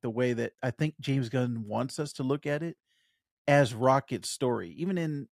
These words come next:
in Volume Three, they say, "Oh, it's your story all along." Like, that was one of the, the lines from the movie. If you look at it as Rocket's origin story, these first three movies have to be like a complete set. It's not just that first movie 'cause we didn't get any of his origin.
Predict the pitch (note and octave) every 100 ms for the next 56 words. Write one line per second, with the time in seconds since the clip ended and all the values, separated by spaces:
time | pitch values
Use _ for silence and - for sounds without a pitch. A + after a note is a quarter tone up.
0 | - F#3 F3 E3 C#3+ A#2 B2+ B2+ A2+ A#2
1 | - B2 G#2 G2+ G2 - E3 A#2 G#2+ B2+
2 | - D3 C#3+ C#3+ C#3+ D3 D3 D#3 B2 G#2+
3 | G#2 B2+ A#2+ A2+ G#2+ A2+ A2 G#2+ A2 -
4 | _ _ A#2+ A#2 A#2+ A#2 - A#2 A2+ A2+
5 | G#2+ - _ _ _ C3 A3+ G#3+ G#3+ E3
6 | D3+ C3+ B2 G#2 G#2 A#2+ D#3+ F3 E3 -
7 | - - _ _ _ C#3 D3 C#3+ A#2+ A2
8 | - A#2+ G2 F#2+ D#2+ A2 _ _ _ _
9 | C3+ C3 - D#3+ D3 - C#3 E3 D#3 D#3
10 | C#3+ B2 A#2 - _ _ _ - C3 F3+
11 | - C3 B2 A#2+ A2 - A#2+ G#2 C#3+ A#2
12 | - - C3+ G#2+ F#2 - B2+ - D3 C#3+
13 | C3 C#3+ D3 - B2 - - A#2 - D3
14 | C3 B2 E3 D#3+ A#2+ F#3 C3+ A2 G#2 G#2+
15 | A2+ A2 A2